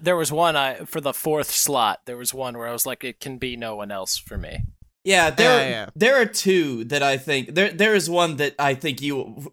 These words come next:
Speaker 2: both of you could expect me to have. But there, there are two, uh, who I would say are very basic because when I was a kid, I had no concept of professional wrestling. But even
Speaker 1: Blake,
Speaker 2: then,
Speaker 1: Blake, Blake, does,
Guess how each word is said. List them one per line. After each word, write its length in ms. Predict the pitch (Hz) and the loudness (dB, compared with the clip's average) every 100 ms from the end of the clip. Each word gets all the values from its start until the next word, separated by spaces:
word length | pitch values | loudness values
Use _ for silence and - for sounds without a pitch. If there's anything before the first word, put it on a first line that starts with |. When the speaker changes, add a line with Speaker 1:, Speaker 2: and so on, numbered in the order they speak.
| _ _ | _ _
Speaker 2:
both 240 | - 147 147 | 0 0 0
of 120 | 127 | -2
you 140 | 123 | -4
could 180 | - 127 | -4 -4
expect 480 | 117 - 131 117 123 | -4 -2 0 0 -2
me 140 | 117 | -4
to 100 | 104 | -4
have. 420 | 110 113 101 107 - _ 220 | 0 2 2 -2 -10 _ -6
But 200 | 202 233 | 0 0
there, 220 | 175 240 226 | 2 2 4
there 200 | 240 240 | 4 4
are 120 | 233 | 2
two, 460 | - 208 185 160 | 2 4 4 2
uh, 300 | 147 151 - | 2 0 0
who 140 | 151 165 | 0 0
I 80 | 160 | 0
would 140 | 147 | 0
say 240 | - 147 131 | 0 0 0
are 120 | 147 131 | -4 -2
very 320 | 135 139 143 | 0 0 -2
basic 560 | 127 131 127 143 131 | 0 -2 0 -4 -6
because 400 | - 120 135 120 - _ - | -8 -4 -4 -4 -12 _ -4
when 120 | 180 | 0
I 80 | 208 | 0
was 140 | 170 | 0
a 80 | 143 | -4
kid, 340 | - 214 160 | -2 2 2
I 120 | 131 139 | 2 2
had 240 | 180 147 | 2 0
no 240 | 151 151 | 0 0
concept 680 | 135 - 139 147 131 143 131 | -2 -2 -2 0 0 -2 -2
of 140 | 135 | -6
professional 580 | 135 123 143 127 - 123 | -4 -2 -2 -2 -2 -4
wrestling. 600 | 120 123 156 147 143 156 _ - | -2 -2 -2 -4 -6 -8 _ -14
But 140 | - 147 | -6 -4
even 280 | 175 190 170 | -2 0 0
Speaker 1:
Blake, 120 | 131 | 2
Speaker 2:
then, 180 | 151 151 | 2 4
Speaker 1:
Blake, 180 | 143 110 _ _ _ _ _ _ _ - | 2 -2 _ _ _ _ _ _ _ -10
Blake, 160 | 147 - | -8 -6
does, 160 | 143 | -10